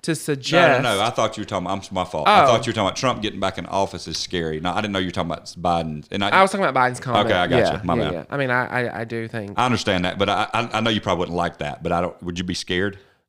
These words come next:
Speaker 1: No, I wouldn't be scared.
Speaker 2: Okay, I didn't think
Speaker 1: I,
Speaker 2: you would.
Speaker 1: I,
Speaker 2: I, that's the reason why
Speaker 1: I
Speaker 2: I was
Speaker 1: don't like
Speaker 2: asking.
Speaker 1: it. But no, no, no. I wouldn't be. I honestly wouldn't be scared.
Speaker 2: Well, man, this is what, and I, and I'm telling you, you know, as, as much as I do research on this stuff, and, and you know,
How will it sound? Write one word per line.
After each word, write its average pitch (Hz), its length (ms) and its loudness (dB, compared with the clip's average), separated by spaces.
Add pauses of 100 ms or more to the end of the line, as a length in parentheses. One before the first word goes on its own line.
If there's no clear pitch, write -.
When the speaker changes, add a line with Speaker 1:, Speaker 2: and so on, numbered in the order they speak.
Speaker 1:
No, 226 100 4
I - 20 6
wouldn't 196 240 4
be 147 100 -4
scared. 107 400 -4 (100)
Speaker 2:
Okay, 92 100 2
I - 20 2
didn't 92 100 -2
think - 20 0
Speaker 1:
I, 139 300 4
Speaker 2:
you - 80 -4
would. 127 80 -2
Speaker 1:
I, 127 200 2
Speaker 2:
I, - 20 2
that's 104 240 -2
the 104 60 2
reason 90 120 0
why 156 60 6
Speaker 1:
I - 20 4
Speaker 2:
I 165 40 4
was 139 100 2
Speaker 1:
don't 123 80 0
like 135 180 4
Speaker 2:
asking. 127 120 -4
Speaker 1:
it. - 20 -4
But 151 120 2
no, 180 120 4
no, 135 80 0
no. 123 80 -2
I 113 100 0
wouldn't 107 300 -4
be. 92 240 -10
I 110 140 -6 (260)
honestly 120 340 -6
wouldn't 107 280 -8
be - 120 -14
scared. 117 720 -8
Speaker 2:
Well, - 100 0
man, 156 220 2
this 180 160 -2
is 131 60 -10
what, 127 300 -2
and 113 120 -4
I, 117 140 -2 (100)
and 135 320 -6
I'm 156 160 0
telling 95 280 2
you, 78 100 -8 (140)
you 110 80 -2
know, 101 180 0 (440)
as, 107 120 -6
as 107 220 -4
much 147 180 -2
as 123 80 -6
I 127 100 4
do 123 140 0
research 113 400 0
on 98 60 -6
this 92 100 -6
stuff, 87 320 0
and, 82 140 -6
and 87 100 -2
you 104 80 0
know, 98 160 4